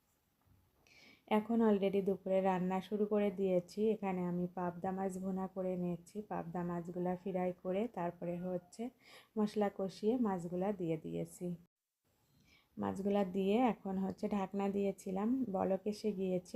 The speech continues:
একটু নেড়ে চেড়ে আমি কিছু ধনিয়া পাতা দেব আর হচ্ছে কিছু কাঁচামরিচ দিয়ে দিব, দিয়ে ঢাকনা দিয়ে ঢেকে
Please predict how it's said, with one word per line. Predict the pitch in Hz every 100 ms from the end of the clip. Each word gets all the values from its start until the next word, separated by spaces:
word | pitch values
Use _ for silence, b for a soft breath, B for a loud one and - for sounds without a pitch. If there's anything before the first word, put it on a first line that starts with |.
| 240
একটু | 220 202
নেড়ে | 185 185 185 185
চেড়ে | 190 190 240
আমি | 185 175
কিছু | - 185 -
ধনিয়া | 185 202 196 202
পাতা | 196 190 - 190
দেব | 190 185 240 - B B B B
আর | 190 180
হচ্ছে | 180 180 -
কিছু | 254 214 214
কাঁচামরিচ | 208 180 165 170 170 170 170 -
দিয়ে | 175
দিব, | 170 170 170 175 - _ _ -
দিয়ে | 180 196 208 226
ঢাকনা | 220 185 185 180
দিয়ে | 180 190 185
ঢেকে | 196 180 -